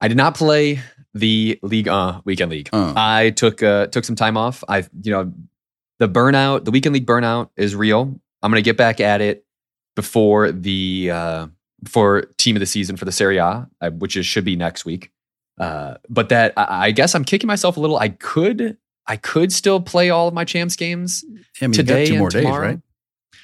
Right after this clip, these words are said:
Speaker 1: Right, I could do it.
Speaker 2: Might as well.
Speaker 1: And that Jonathan David dynamic is really, it, it's compelling. But at the same time, I just feel like, I don't know if I'm ready for the sweat of this Weekend League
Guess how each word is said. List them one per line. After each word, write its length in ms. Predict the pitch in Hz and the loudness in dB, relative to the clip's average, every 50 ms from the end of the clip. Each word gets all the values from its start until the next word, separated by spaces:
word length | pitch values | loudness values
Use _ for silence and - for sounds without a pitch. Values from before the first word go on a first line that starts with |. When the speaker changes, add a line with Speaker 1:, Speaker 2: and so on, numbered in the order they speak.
| _ _ | _ _
Speaker 1:
Right, 260 | 110 113 131 131 110 | 0 2 2 4 2
I 100 | 80 92 | 0 -2
could 300 | 92 - - 127 147 147 | -6 -4 -2 -2 -2 0
do 160 | 127 127 135 147 | 0 2 2 2
it. 200 | 151 - - _ - | 2 2 -2 _ -12
Speaker 2:
Might 100 | - 90 | -8 -6
as 140 | 92 95 - | -6 -2 0
well. 160 | 123 123 131 | 2 4 4
Speaker 1:
And 140 | 113 101 104 | 2 2 2
that 140 | 123 131 117 | 0 0 2
Jonathan 560 | - - 131 127 143 165 156 135 - 104 92 | 2 2 2 2 2 0 -2 -4 -6 -6 -2
David 320 | 87 104 104 107 98 98 | 0 0 0 0 0 -2
dynamic 600 | 85 92 82 85 85 87 90 87 85 85 80 - | -4 -4 -6 -6 -6 -6 -6 -6 -8 -8 -8 -8
is 180 | 90 82 80 73 | -8 -8 -6 -6
really, 400 | 82 95 90 90 85 80 78 - | -4 -4 -4 -4 -4 -6 -6 -6
it, 140 | 90 - - | -6 -4 -4
it's 120 | 98 - | -4 -4
compelling. 720 | - - 98 87 - 95 92 95 101 113 127 143 156 - _ | -4 -6 -6 -4 -2 0 0 0 0 -2 -2 -4 -6 -8 _
But 120 | - 113 | 0 0
at 80 | 117 - | 0 0
the 60 | 113 | 0
same 260 | 107 - 123 127 135 | -2 0 0 0 0
time, 320 | 131 - 120 117 117 110 104 | 0 0 0 0 0 -2 -2
I 140 | - 95 104 | -4 -6 -6
just 200 | 107 104 - - | -6 -6 -6 -2
feel 200 | - 123 131 131 | 0 0 2 2
like, 340 | 120 101 92 90 - - _ _ _ _ _ _ _ _ - | 2 0 -2 -4 -8 -16 _ _ _ _ _ _ _ _ 0
I 80 | 113 | 2
don't 80 | 127 156 | 4 4
know 80 | 170 170 | 4 2
if 80 | 160 | 2
I'm 140 | 165 131 123 | 2 2 2
ready 140 | 123 123 113 | 2 0 0
for 120 | - 110 | -4 -6
the 80 | 95 90 | -6 -4
sweat 440 | - - - 107 104 90 90 90 - | -4 -4 -2 0 0 0 0 -2 -4
of 160 | - 98 90 85 | -6 -6 -4 -4
this 220 | 95 92 - - | -4 -4 -4 -4
Weekend 300 | 113 110 107 117 113 117 | -4 -2 -2 -2 -2 -2
League 320 | 120 120 120 123 131 - | -4 -6 -6 -8 -12 -18